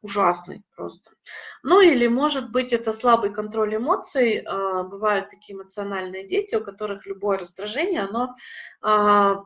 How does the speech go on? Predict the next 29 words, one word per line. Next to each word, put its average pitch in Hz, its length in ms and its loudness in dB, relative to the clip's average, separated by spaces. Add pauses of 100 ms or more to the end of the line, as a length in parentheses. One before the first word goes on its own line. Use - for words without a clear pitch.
переходит 233 560 2
моментально 208 640 0
в 190 60 -8
агрессию, 233 540 -2
так 277 180 -2
что - 200 -14
мы 185 140 -10
даже 233 260 -2
отследить 196 520 -10
не 180 100 -10
успеваем 175 720 -12 (640)
за - 180 -12
этим. 82 380 -10 (800)
Какие 208 300 0
упражнения 240 540 0
можно 208 340 -4
здесь 190 340 -6
использовать? 160 640 -12 (500)
Ну, 285 400 2
прежде 262 380 6
всего, 220 480 0
когда 208 460 2
мы 202 500 0
сливаем 214 640 2
агрессию, 220 580 -4
можно 226 280 -6
вот 196 160 -12
такое 202 360 0
вот 180 160 -10